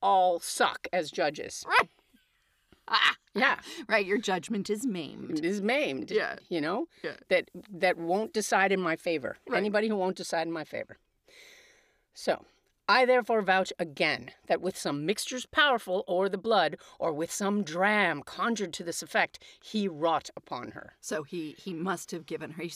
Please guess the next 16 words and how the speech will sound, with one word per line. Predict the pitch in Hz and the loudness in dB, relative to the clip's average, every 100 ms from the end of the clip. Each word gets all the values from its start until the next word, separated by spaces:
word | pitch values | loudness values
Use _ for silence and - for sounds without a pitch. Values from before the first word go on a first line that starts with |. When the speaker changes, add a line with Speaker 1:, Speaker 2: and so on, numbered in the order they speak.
| 214 | -6
Speaker 2:
must | 202 - | -6 -6
have | 175 | -12
slipped | - 190 - | -8 -10 -6
her | 151 | -6
a | 143 | -6
Mickey. | 127 - - - | -10 -14 -18 -8
Speaker 1:
Yeah, | 180 165 - - _ _ | -2 -2 -2 -16 _ _
something. | - 175 - - - | -2 -2 -2 -8 -10
Speaker 2:
<laughs> | - | -8
Some | - 240 | 2 4
Speaker 1:
A | 302 | 6
wee | 349 | 4
Speaker 2:
kind. | 302 | 2
Speaker 1:
dram. | 240 240 180 113 113 | 2 2 2 0 -6
Speaker 2:
Yeah, | - - 160 _ _ | -4 -4 -4 _ _
right. | 131 | -10